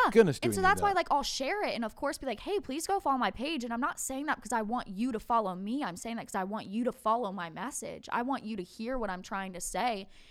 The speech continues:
Speaker 2: And hopefully either it changes how you think or maybe just re-encourages what you think.
Speaker 1: Yeah.
Speaker 2: No matter what it does, I want you to hear it.
Speaker 1: Yeah.
Speaker 2: And, you know, that's why I love the church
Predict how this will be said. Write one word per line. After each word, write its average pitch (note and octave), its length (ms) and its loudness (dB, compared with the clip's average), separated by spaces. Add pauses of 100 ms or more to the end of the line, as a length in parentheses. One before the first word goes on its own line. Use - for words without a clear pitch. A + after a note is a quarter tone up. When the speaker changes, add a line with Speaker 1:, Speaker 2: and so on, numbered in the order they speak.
(100)
Speaker 2:
And G#3 120 -4
hopefully A#3 560 -2
either G#3 400 -6
it - 260 -2
changes A3 420 -4
how G#3 120 0
you G3 180 -4
think G3 440 -2
or A3+ 120 2
maybe G3+ 260 -2
just F#3 220 -4
re-encourages G3+ 760 -2
what A3 140 -2
you G3 120 -10
think. G3+ 400 -6 (140)
Speaker 1:
Yeah. G#2 300 0
Speaker 2:
No B3 120 2
matter B3 260 4
what A#3+ 200 2
it G#3 100 -4
does, A#3+ 240 2
I G3+ 60 2
want G#3+ 240 -4
you G3+ 80 -8
to F3+ 60 -8
hear E3 340 -8
it. - 160 -14 (140)
Speaker 1:
Yeah. F#2 240 -4 (340)
Speaker 2:
And, A3 360 -2 (440)
you A#3+ 100 0
know, A3+ 140 4
that's C4+ 240 4
why G4+ 160 6
I B3+ 60 2
love G3+ 520 6 (840)
the F#3+ 100 -2
church F#3+ 540 -2